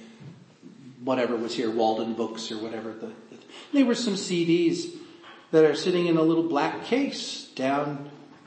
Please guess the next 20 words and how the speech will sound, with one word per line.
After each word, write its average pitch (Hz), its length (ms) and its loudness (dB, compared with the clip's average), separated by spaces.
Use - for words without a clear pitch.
in 143 200 -4
the 135 220 -6
left 143 380 -6
bottom 151 300 0
right-hand 147 380 -2
drawer 147 260 0
of 143 100 -2
my 135 120 -2
desk. 165 460 -6
They're 131 100 -8
still 139 320 -6
there. 170 360 -8
I 160 80 -2
don't 170 160 -2
think 170 180 -2
they've 151 160 2
ever 147 140 0
been 143 240 -2
turned 151 340 -4
once. 160 680 -8